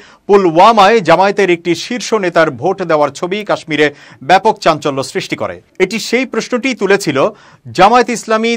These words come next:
দেশের মূলধারার রাজনীতিতে ফিরে আসছে কি? চার মাস পরে এখন দেখা যাচ্ছে যে জামায়াতের নেতারা সরাসরি কাশ্মীরের বিধানসভা নির্বাচনে অংশ নিচ্ছেন। তারা বিভিন্ন আসনে প্রার্থী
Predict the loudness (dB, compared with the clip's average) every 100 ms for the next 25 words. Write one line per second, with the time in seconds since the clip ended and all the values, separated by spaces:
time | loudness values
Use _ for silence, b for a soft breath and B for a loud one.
0 | -2 -2 -2 -2 -4 -4 -2 0 2 4
1 | 4 2 -4 -8 -2 -2 -2 -6 -6 -2
2 | -2 -4 -6 -4 -6 _ b b b b
3 | 2 2 0 -2 -2 2 0 -2 -6 -4
4 | -2 -4 -4 -4 -2 -2 -2 -2 -2 -2
5 | -4 -2 0 4 2 B B -20 -2 2
6 | 2 0 -4 -2 -4 -4 -2 -2 -2 -10
7 | -8 -10 -8 -6 -6 -8 -2 -2 -2 -4
8 | -4 b b _ -4 -4 -2 -6 -8 -10
9 | -16 -18 _ B B B 4 4 2 0
10 | -2 0 0 0 -4 -2 -2 -2 -4